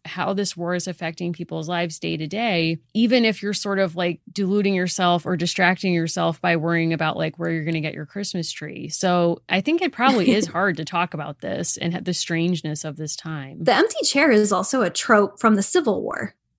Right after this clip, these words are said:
Speaker 1: Right. Yeah.
Speaker 2: Like, this notion of, like, will it be filled again? Will this person return home to our family? Um, I have to say, when we asked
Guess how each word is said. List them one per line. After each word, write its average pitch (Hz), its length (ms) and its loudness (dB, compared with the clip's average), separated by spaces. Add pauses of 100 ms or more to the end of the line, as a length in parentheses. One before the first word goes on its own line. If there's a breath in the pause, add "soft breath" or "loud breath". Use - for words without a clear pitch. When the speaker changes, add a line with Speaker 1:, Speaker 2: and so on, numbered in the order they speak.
Speaker 1:
Right. 160 420 -4 (460)
Yeah. 156 360 -4 (120)
Speaker 2:
Like, 233 220 4
this 247 180 6
notion 226 480 4
of, 202 260 2
like, 196 200 0
will 208 180 8
it 220 140 2
be 226 100 6
filled 208 300 4
again? 202 460 4
Will 196 120 0
this 202 180 0
person 208 720 2
return 202 440 -2
home 196 420 0 (120)
to 202 100 0
our 190 160 0
family? 190 680 -4 (500 soft breath)
Um, 196 420 6 (240)
I 247 100 0
have 294 140 8
to 247 80 6
say, 240 200 8
when 208 200 4
we 220 180 6
asked 202 540 2